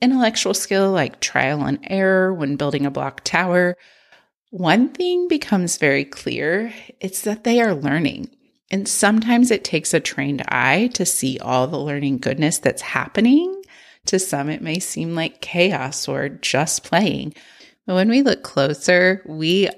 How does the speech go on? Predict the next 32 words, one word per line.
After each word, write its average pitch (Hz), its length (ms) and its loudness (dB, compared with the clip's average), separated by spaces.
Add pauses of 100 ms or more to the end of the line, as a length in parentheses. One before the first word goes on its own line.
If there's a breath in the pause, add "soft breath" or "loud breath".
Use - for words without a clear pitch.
are 147 340 2
seeing 139 680 -4 (100)
learning 123 560 -4 (540)
a 165 40 -2
hundred 147 340 0
percent. - 520 -6 (840 soft breath)
So - 160 -2
on 220 100 2
the 208 80 2
flip 220 380 -2
side, 147 360 -2
when 170 140 -6
we 170 140 -4
assign 165 600 -2
children 226 420 0
to 254 120 -6
a 247 80 0
center 247 320 -2
with 226 200 0
a, 170 220 4
like, - 220 -6
certain - 320 -8
peer, 254 580 2
or 175 100 -4
we 160 120 -2
dictate - 520 -4
how 147 180 -6
long 156 720 0
they 156 100 2
must 160 260 -2
stay 214 320 4
there, 208 420 4